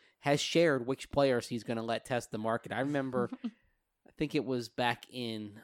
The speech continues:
Speaker 1: um, I think it was back in twenty fourteen, saying that Eric Decker was going to be allowed to test the market. And in my mind, I'm like,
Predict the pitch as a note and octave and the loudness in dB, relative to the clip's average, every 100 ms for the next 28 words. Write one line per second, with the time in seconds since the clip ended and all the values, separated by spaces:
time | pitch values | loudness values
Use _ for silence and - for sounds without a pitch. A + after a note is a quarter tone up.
0 | - G#2 G2+ G2+ G2+ _ _ _ _ _ | -18 -16 -16 -18 -20 _ _ _ _ _
1 | _ _ - _ _ _ _ _ D#3+ D#3+ | _ _ -20 _ _ _ _ _ -4 -4
2 | C3 C3+ B2+ C3 - C3 B2 - C3+ - | 2 2 2 -4 -6 -6 -6 -6 -6 -6
3 | - C3+ A2+ G2+ _ _ _ - - B2 | -4 -4 -4 -8 _ _ _ -6 -2 0
4 | A#2+ A2 - B2+ B2 - B2+ - G#2+ G2 | 0 -4 0 0 0 0 0 0 -4 -4
5 | - G#2 G2+ G#2+ G#2+ G2 G2+ F#2+ - A2+ | -4 -6 -6 -4 -4 -2 -4 -4 -6 -6
6 | - G#2+ G2+ F#2+ - - A#2 B2 A#2+ A#2+ | -4 -6 -4 -4 -8 -8 -6 -4 -4 -2
7 | A#2 A2 A2 G#2+ | -2 -4 -4 -4